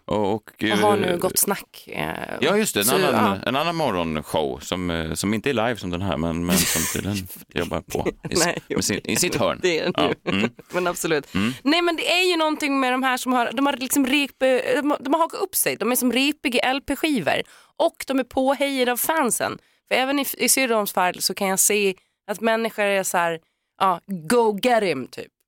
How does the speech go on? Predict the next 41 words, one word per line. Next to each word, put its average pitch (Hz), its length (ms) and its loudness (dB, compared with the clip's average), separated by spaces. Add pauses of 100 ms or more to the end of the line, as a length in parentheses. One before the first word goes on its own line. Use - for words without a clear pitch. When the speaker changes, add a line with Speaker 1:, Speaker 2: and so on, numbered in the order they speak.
(120)
Speaker 2:
Det 190 60 0
är 190 40 6
bra 220 260 2
att 196 100 -4
någon 202 140 -2
säger 202 300 2
som 196 200 0
det 196 120 0
är. 160 480 0
Och - 80 -4
så 175 80 -2
bara 165 220 0
ta, 175 120 -4
liksom, 170 480 -6
så 185 80 -4
att, 196 60 -4
nej, 240 540 2
det 208 60 -2
är 220 40 2
inte 226 180 0
bra. 202 520 0 (440)
Och 247 120 0 (300)
den 269 120 0
röda 285 180 -2
tråden 302 340 2
är 285 140 2
helt 262 220 -2
enkelt 220 300 -4
då 180 280 0 (280)
att - 220 -2 (240)
de 285 140 0
har, 285 140 2
har 247 220 -2
fallit 247 500 -2
i 247 100 0
samma 226 320 2
fälle. 202 520 0 (560)
Och 208 60 -4
de 214 100 0
behöver 202 200 0
hjälp. 190 420 -2